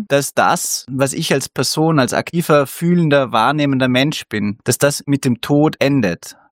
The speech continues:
dass der Tod das Ende meiner Wahrnehmung ist, das, das Ende dieser Weltkonstruktion, die mich als Person ausmacht.“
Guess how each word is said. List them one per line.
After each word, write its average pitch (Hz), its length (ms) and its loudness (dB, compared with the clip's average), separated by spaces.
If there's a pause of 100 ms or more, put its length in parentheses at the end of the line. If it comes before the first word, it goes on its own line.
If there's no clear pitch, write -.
(120)
dass 120 140 -8
der - 120 -6
Tod 151 420 2
das - 220 -6
Ende 165 580 2
meiner 139 440 2
Wahrnehmung 113 480 2
ist, - 160 -4
das, - 300 -4
das - 120 0
Ende 160 300 0
dieser 147 320 -2
Weltkonstruktion, 156 1000 0
die 139 100 2
mich 139 480 2
als 135 200 -2
Person 139 460 0
ausmacht.“ 113 720 -2